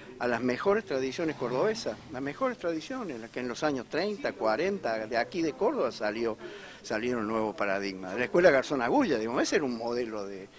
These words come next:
un modelo de nueva escuela y fue para todo el país, es, es muy, muy conmovedor. Y en otros casos me parece que hay, como en el caso de la salud,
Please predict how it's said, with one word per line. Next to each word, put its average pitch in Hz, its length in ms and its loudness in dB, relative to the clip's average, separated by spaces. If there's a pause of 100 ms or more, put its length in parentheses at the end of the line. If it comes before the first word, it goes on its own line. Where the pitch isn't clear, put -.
(400)
un 127 160 0
modelo 127 320 4
de 117 120 -2
nueva 127 300 4
escuela 139 380 0
y - 20 -8
fue 135 220 -4
para 98 180 -6
todo 110 160 -8
el 95 60 -6
país, 240 420 -4
es, 104 140 -10
es 104 160 -10
muy, 107 340 -6
muy 107 240 -10
conmovedor. 107 580 -2 (540)
Y 226 140 0
en 254 100 4
otros 262 320 2
casos 202 400 4
me 175 140 0
parece 165 400 -2
que 147 240 0
hay, 143 180 0
como 127 220 -4
en 113 60 -6
el 107 40 -10
caso 143 260 0
de 135 60 4
la 131 100 0
salud, 147 480 2